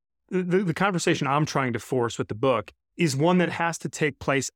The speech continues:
outside of the context of the American experience and really have a, have a, have a, uh, a, a twenty century long running dialogue about what does it look like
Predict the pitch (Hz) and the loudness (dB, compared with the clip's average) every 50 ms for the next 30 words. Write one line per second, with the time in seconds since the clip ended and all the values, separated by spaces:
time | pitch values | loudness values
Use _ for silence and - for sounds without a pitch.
0 | _ - 151 160 190 175 - 175 160 151 143 135 - - - 143 139 123 - 135 | _ 0 2 2 2 2 2 2 2 2 2 -2 -2 -2 -2 -2 -2 0 -2 -4
1 | 127 - - 147 123 120 120 117 113 117 120 127 127 127 - 127 123 110 - - | -4 -2 -4 -4 -2 0 0 0 2 2 0 2 0 0 0 -4 -4 -4 -6 -4
2 | - 147 135 123 117 117 113 - - - _ _ _ _ - 151 139 139 131 143 | 0 0 0 2 0 -2 -4 -6 -10 -16 _ _ _ _ -2 0 0 2 2 4
3 | 208 247 180 160 143 127 120 120 117 - _ _ _ _ _ _ _ - - 165 | 4 6 6 6 6 6 4 4 2 -2 _ _ _ _ _ _ _ -4 0 2
4 | 160 151 131 139 131 131 - - _ _ _ 156 143 156 151 143 143 143 147 170 | 2 2 4 2 2 2 0 -4 _ _ _ -6 -2 0 0 2 0 0 -2 -4
5 | - - 180 175 - - 165 160 151 139 143 139 135 127 123 123 120 117 113 113 | -6 -4 -4 -4 -4 -2 -2 0 0 2 0 0 2 2 2 2 0 0 0 0
6 | 110 107 104 104 - _ _ _ _ _ _ _ _ _ _ - 135 - - 180 | -2 -2 -4 -6 -12 _ _ _ _ _ _ _ _ _ _ -8 -8 -6 -4 -4
7 | 139 127 - - - 196 180 185 190 185 185 180 175 180 - - - - 175 165 | -4 -4 -4 -4 0 2 2 4 4 4 4 4 2 2 0 -2 0 2 2 2
8 | 160 - - - 151 143 143 135 123 127 139 139 139 135 131 127 131 127 - - | 2 0 0 0 2 2 2 2 2 2 2 2 2 4 4 4 4 2 0 -4
9 | _ _ _ _ _ _ _ 214 151 143 170 170 175 170 160 151 139 143 135 135 | _ _ _ _ _ _ _ -4 0 4 4 4 6 4 4 4 4 4 4 4
10 | 143 143 135 120 110 107 101 98 95 98 104 - _ _ _ _ _ _ - 127 | 4 4 4 2 2 2 0 0 0 -2 -4 -8 _ _ _ _ _ _ -2 0
11 | 139 135 135 135 131 - 165 139 135 156 190 233 269 220 - 233 165 - 175 143 | 2 2 2 2 0 0 0 2 4 4 4 4 4 2 2 0 0 0 0 2
12 | 160 165 - - 135 120 104 104 110 - - | 2 0 2 0 0 2 2 0 -2 -4 -8